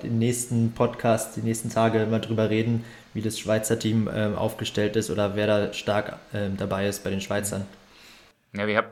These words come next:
Speaker 2: wir haben schon für die nächste Folge versucht, ähm, auch einen Schweizer zu bekommen.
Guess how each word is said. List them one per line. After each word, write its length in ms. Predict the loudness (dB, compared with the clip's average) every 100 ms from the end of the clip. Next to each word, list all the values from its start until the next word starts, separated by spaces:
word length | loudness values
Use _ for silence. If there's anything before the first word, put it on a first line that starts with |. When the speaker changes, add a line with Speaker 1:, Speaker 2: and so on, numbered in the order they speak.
| -6
Speaker 2:
wir 160 | 0 2
haben 100 | 2
schon 180 | -2 -4
für 420 | 0 2 2 0
die 180 | -2 -6
nächste 260 | -6 -6
Folge 300 | 0 0 0
versucht, 480 | -6 -6 -6 -6 -6
ähm, 380 | -4 -2 -2 -4 -6
auch 140 | -6
einen 100 | -4
Schweizer 340 | -2 -2 -4
zu 100 | -10
bekommen. 300 | -6 -2 -2